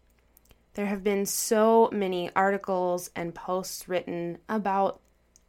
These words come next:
all of the amazing things she's done. For years, I have looked up to her as a feminist icon.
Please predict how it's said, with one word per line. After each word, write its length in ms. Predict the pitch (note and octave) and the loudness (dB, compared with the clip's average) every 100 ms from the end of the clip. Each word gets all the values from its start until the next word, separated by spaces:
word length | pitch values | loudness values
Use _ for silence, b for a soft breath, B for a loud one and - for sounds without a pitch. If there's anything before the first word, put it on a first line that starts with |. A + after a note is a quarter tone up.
| _ | _
all 360 | F#3+ G3+ G3+ G#3 | -10 -6 -4 -2
of 180 | G3+ F#3+ | -4 -4
the 160 | A3 | -2
amazing 1000 | - G#3+ G3 F3+ F3+ F3 F3+ F3 F3 F3 _ - | 0 -2 -2 -2 -2 -4 -4 -4 -6 -8 _ -8
things 400 | F3 E3 D#3+ - | -6 -6 -10 -12
she's 360 | - F3+ D#3+ | -10 -8 -8
done. 400 | D#3 D#3+ D#3 F3 b b b b b b _ | -8 -10 -10 -12 b b b b b b _
For 220 | - G#3 | -2 -2
years, 540 | G3 A3 A#3 A#3+ A#3 G#3 | 0 4 6 6 4 0
I 120 | F#3+ | -2
have 200 | F3+ E3 | -2 -4
looked 220 | F3 - | -8 -6
up 160 | F3 - | -6 -6
to 100 | F#3 | -12
her 480 | - D#3+ D3+ D3+ - | -10 -8 -8 -8 -8
as 160 | E3+ E3+ | -8 -8
a 80 | |
feminist 640 | E3 - F3 F3+ F3+ - - | -6 -4 -4 -4 -6 -6 -6
icon. 680 | D#3 D#3 - D3 C#3+ C#3+ | -6 -6 -6 -4 -4 -6